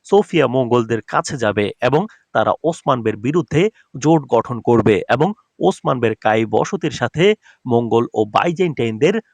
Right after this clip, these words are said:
লড়াই চলতে থাকবে। আরেকটি বিষয় হলো, এখন ওসমান বের রাষ্ট্র ঘোষণা করেছেন। ইতিহাসে এই সময় মঙ্গলদের বিরুদ্ধে ওসমান গাজীর কোনো যুদ্ধ বা দ্বন্দ্ব ছিল কিনা, সেটা নিয়ে আমরা আগামীকাল একটি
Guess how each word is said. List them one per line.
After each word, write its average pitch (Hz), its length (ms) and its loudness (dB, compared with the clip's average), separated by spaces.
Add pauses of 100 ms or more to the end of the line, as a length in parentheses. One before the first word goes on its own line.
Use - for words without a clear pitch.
(160)
লড়াই 139 340 2
চলতে 117 300 -4
থাকবে। 104 380 -2 (300)
আরেকটি 151 380 -2
বিষয় 113 280 -2
হলো, 143 240 2 (360)
এখন 180 300 -2 (140)
ওসমান 156 360 -2
বের 110 160 -2
রাষ্ট্র 127 340 -2
ঘোষণা 160 380 -4
করেছেন। 110 460 0 (360)
ইতিহাসে 180 500 0 (320)
এই 208 220 0
সময় 151 340 -2
মঙ্গলদের 110 540 0
বিরুদ্ধে 156 460 0 (380)
ওসমান 165 380 -2
গাজীর 117 300 -2
কোনো 117 280 -4
যুদ্ধ 147 320 -2 (440)
বা 113 200 2
দ্বন্দ্ব 139 340 0 (100)
ছিল 220 300 -2
কিনা, 139 280 0 (340)
সেটা 220 240 -2
নিয়ে 160 200 0
আমরা 127 160 0 (120)
আগামীকাল 151 580 2 (320)
একটি - 220 -6